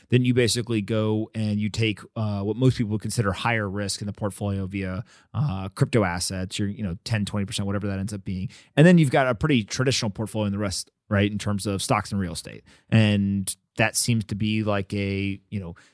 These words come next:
safe, diversified portfolio, but you also have some high asymmetry to it in terms of crypto assets or whatever. Uh, so it allows you to grow, but really you're going to build kind of wealth in reinvesting in the business and continue the business more so than you are in any investments.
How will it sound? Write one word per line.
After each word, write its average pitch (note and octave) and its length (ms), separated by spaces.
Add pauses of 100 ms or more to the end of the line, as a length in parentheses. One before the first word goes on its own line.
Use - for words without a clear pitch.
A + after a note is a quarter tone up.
safe, D3+ 400
diversified A2+ 640
portfolio, A2 400
but G2+ 160
you A#2 80
also A2+ 220
have G#2 220
some G2 240
high G#2 600 (100)
asymmetry A2 540
to G2 180
it F#2+ 40
in G2 80
terms G#2 180
of G2 80
crypto G2 240
assets F#2 400
or - 20
whatever. F#2+ 380 (260)
Uh, F#2 260
so B2 140
it A2+ 80
allows A2+ 300
you G2 60
to G2+ 60
grow, C3 380
but A#2 180
really C#3+ 460 (500)
you're D3 260
going B2+ 340
to A2+ 320
build G#2+ 640 (240)
kind A2 160
of F#2+ 80
wealth A2+ 580 (100)
in A2 140
reinvesting A2 380
in G2 80
the F#2+ 60
business G2 300
and G2+ 140
continue G#2+ 260
the E2+ 60
business G#2 460
more A2+ 140
so G2+ 140
than G2+ 100
you F#2+ 120
are F#2+ 180
in F#2+ 60
any F2 220
investments. - 600